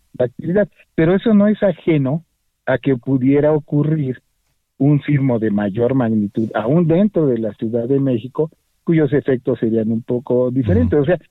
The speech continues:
Speaker 1: es decir, la, la, la, la, la, la geometría de estas fallas existentes,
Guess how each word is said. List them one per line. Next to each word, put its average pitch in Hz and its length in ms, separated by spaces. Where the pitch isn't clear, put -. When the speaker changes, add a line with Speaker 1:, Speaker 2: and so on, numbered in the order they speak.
Speaker 1:
es 160 200
decir, 185 400
la, 127 260
la, 139 280
la, 139 220
la, 131 260
la, 120 320
la 120 300
geometría 139 720
de 143 140
estas 139 320
fallas 135 340
existentes, 139 840